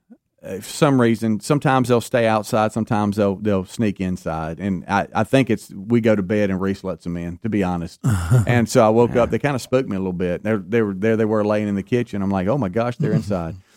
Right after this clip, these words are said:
Speaker 1: So, um, I opened the door to let 'em out as I was up and about to get a shower,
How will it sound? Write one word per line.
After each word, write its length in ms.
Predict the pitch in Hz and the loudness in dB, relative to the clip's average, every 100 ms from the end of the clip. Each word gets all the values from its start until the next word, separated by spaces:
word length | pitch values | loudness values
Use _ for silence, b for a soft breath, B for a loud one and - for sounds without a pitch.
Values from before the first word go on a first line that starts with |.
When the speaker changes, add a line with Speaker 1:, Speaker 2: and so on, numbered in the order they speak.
| b - | b 0
Speaker 1:
So, 260 | 147 120 | 6 6
um, 280 | 110 104 101 - | 6 4 0 0
I 140 | 113 | 4
opened 260 | 127 120 123 | 4 4 2
the 60 | 107 | 4
door 540 | 131 156 123 104 101 _ 113 | 4 4 4 2 -2 _ -14
to 100 | - | -4
let 220 | 120 117 110 | 2 2 2
'em 100 | 104 | 2
out 340 | 143 117 101 - - | 2 2 0 -6 -6
as 160 | 113 107 | -2 2
I 80 | |
was 180 | 107 101 | 2 4
up 240 | 110 104 - | 4 2 0
and 80 | |
about 220 | 98 104 90 | -2 -2 -2
to 60 | |
get 120 | 104 | -4
a 60 | 90 | -4
shower, 500 | - 135 139 110 98 | 0 2 4 2 0